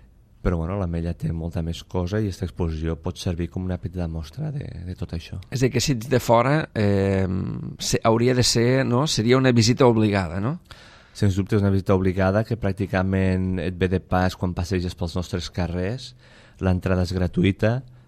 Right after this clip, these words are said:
Speaker 1: Em permetem recordar l'horari, que l'exposició estarà oberta fins al vint-i-nou d'agost ininterrompudament, de dilluns a diumenge, per les tardes, de les sis i mitja a les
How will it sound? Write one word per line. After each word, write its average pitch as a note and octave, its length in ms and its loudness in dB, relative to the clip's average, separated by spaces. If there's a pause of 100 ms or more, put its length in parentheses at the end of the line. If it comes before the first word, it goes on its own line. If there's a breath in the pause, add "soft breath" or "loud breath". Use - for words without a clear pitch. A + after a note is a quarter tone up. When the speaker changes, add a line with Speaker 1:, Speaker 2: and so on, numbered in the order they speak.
(140)
Speaker 1:
Em F#2 260 -2
permetem F2+ 360 0
recordar F2+ 420 0
l'horari, F2+ 400 0
que G#2 80 -6
l'exposició F2+ 340 -4
estarà F2+ 320 -4
oberta F2+ 380 -4
fins F#2 180 -4
al E2+ 120 -4
vint-i-nou F2+ 440 -2
d'agost F2 640 -2
ininterrompudament, F#2 1040 -2
de G#2 100 -2
dilluns F2+ 320 -2
a F2 80 0
diumenge, G2+ 560 -2 (320 loud breath)
per F2 140 0
les E2+ 240 -2
tardes, G#2+ 500 -2
de F#2+ 140 -4
les E2+ 160 -4
sis F#2 180 -4
i F2+ 80 -2
mitja A2 380 -2
a - 180 -8
les F2 160 -4